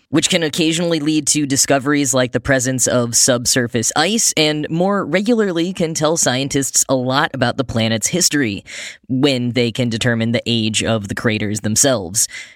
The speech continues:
Newer craters are a bit easier to figure out, and the scientists are able to extrapolate the age of older ones from the newer ones,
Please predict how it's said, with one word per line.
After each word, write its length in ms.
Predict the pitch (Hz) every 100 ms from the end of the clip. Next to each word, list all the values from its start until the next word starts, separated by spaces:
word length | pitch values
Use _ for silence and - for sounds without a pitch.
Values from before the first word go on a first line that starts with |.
| _
Newer 380 | - 180 226 240
craters 420 | 214 202 196 214 185
are 60 |
a 20 | 151
bit 160 | 147
easier 260 | 165 175 170
to 60 | 165
figure 320 | 160 156 147
out, 300 | 139 147 -
and 240 | 143 143
the 40 | 143
scientists 640 | 175 165 156 156 - -
are 80 | 117
able 240 | 139 135
to 160 | - 135
extrapolate 680 | - - 135 139 135 131
the 100 | 113
age 340 | - 131 127 113
of 180 | 117 107
older 300 | 185 220 190
ones 400 | 147 127 131 156
from 240 | - 120 113
the 80 |
newer 280 | 120 185 185
ones, 320 | 156 151 147